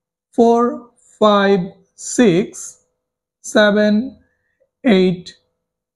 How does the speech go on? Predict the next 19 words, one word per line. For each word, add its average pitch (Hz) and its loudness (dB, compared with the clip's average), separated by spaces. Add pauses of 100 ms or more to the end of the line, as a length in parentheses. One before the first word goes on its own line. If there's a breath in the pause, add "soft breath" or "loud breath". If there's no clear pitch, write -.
(480)
nine। 143 0 (920)
Okay, 196 -2 (1600)
so - 2
এখানে 302 2
খেয়াল 285 4
করো 208 0 (360)
যে 190 4
আমি 220 2 (100)
কিছু 277 2
নাম্বারকে 262 0 (160)
আনুভূমিকভাবে 226 2
লিখছি 208 -4 (840)
and 196 2
কিছু 277 2
নাম্বারকে 254 0
কিন্তু 220 2
আমি 233 0
উলম্বভাবে 214 2
লিখছি। 170 -6